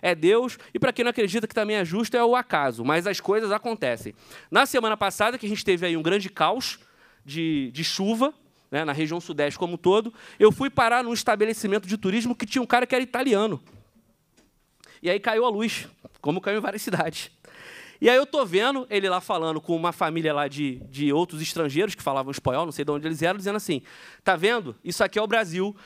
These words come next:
país de terceiro mundo." Aí eu não falo italiano, mas como bom,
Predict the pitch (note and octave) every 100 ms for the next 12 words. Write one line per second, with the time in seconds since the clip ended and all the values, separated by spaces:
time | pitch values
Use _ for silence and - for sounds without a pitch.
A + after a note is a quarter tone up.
0 | - - F3 F3 F3 F#3 E3+ G3 G3+ D3
1 | D#3 C3 - _ _ _ _ _ _ _
2 | - - E3 G#3+ B3+ _ - C#3 - C3+
3 | C#3+ E3 E3 F3 A#3 F#3+ - E3 E3+ C#3+
4 | D3+ C#3+ B2 -